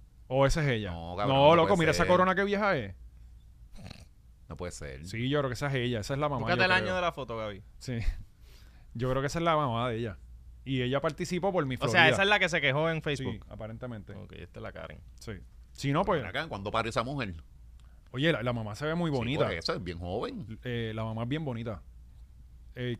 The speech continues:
Speaker 1: creo que es más bonita que ella.
Speaker 3: ¿Y por qué no concursó ella?
Speaker 1: Porque no la dejan.
Speaker 2: No, pero ahora los estándares se abrieron.
Speaker 1: Ah, pues ahora puede.
Speaker 2: Ahora puede competir
Speaker 1: Sí.
Speaker 2: otra vez.
Speaker 1: Bueno, eh, nada.
Speaker 3: Yo quiero ver a Sofía Girau
Speaker 1: Sí.
Speaker 3: ahí el año que viene.
Speaker 2: Sí, es bien cabrón.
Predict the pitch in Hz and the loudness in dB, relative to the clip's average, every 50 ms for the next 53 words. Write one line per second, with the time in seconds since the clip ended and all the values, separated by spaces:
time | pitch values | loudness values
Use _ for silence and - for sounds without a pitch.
0 | - - 139 131 135 151 165 170 165 156 156 147 151 156 151 151 165 147 120 110 | -4 -2 0 2 2 2 2 2 0 -2 -2 -2 -2 -4 -2 -4 -4 -4 -4 -4
1 | 110 104 95 - - - - - - - - - - - - 98 101 101 98 98 | -4 -6 -8 -10 -14 -18 -20 -20 -20 -20 -20 -20 -20 -16 -12 -10 -8 -6 -6 -6
2 | 98 101 98 104 104 107 101 98 113 104 101 95 92 95 - - - - - - | -6 -6 -8 -8 -10 -10 -10 -10 -10 -8 -8 -8 -10 -12 -14 -16 -18 -20 -20 -20
3 | - - - - 131 117 - - 131 127 123 120 120 123 123 143 160 151 123 127 | -20 -18 -8 -8 -8 -8 -6 -4 -2 -2 0 -2 -2 -2 -2 -2 -2 -2 -2 -4
4 | 131 127 - - - - - - - - - - 90 92 123 160 165 147 123 123 | -6 -10 -14 -20 -20 -18 -18 -16 -16 -18 -16 -14 -6 0 2 4 4 4 4 4
5 | 120 127 123 120 - 123 120 117 117 120 110 - 107 104 104 104 107 135 147 147 | 6 4 4 4 4 2 4 4 2 2 4 2 0 0 2 2 4 4 6 6
6 | 143 131 135 139 151 - 131 120 117 117 101 101 107 104 113 117 113 120 113 - | 6 6 6 4 4 2 0 -2 -2 0 2 2 4 4 4 4 4 2 -2 -2
7 | - 117 98 110 110 107 110 107 101 107 135 165 175 175 - - - - - - | -2 -2 0 0 0 2 2 2 4 4 2 0 -2 -6 -14 -20 -20 -20 -20 -20
8 | - - - - - - - - - 170 170 185 180 147 - - - 151 156 156 | -20 -20 -20 -20 -20 -20 -20 -6 2 6 6 6 6 4 2 -2 0 2 4 6
9 | 156 151 147 147 139 139 180 240 240 - - - - - - - - - - - | 6 6 6 6 6 8 8 8 8 8 4 -4 -16 -18 -20 -18 -18 -18 -18 -18
10 | - - - - - - - - - - - - - - - - - - - - | -18 -18 -18 -18 -18 -18 -18 -18 -18 -16 -16 -16 -16 -16 -16 -18 -18 -18 -18 -14
11 | - 131 139 151 139 165 175 185 185 190 190 185 170 - 170 139 151 156 147 156 | -6 -4 -2 2 4 6 6 8 8 8 8 8 6 4 0 -4 -2 -2 0 0
12 | 156 151 139 139 135 135 135 131 127 123 123 120 120 120 120 117 123 117 110 104 | 0 0 2 2 2 2 2 2 0 0 -2 -2 -4 -4 -6 -6 -4 -4 -4 -4
13 | 101 - 247 254 214 185 143 127 113 110 104 98 98 98 95 113 113 107 104 95 | 2 4 6 6 6 6 4 2 0 -2 -4 -8 -8 -8 -8 -8 -8 -8 -8 -8
14 | 101 98 95 98 | -10 -12 -14 -16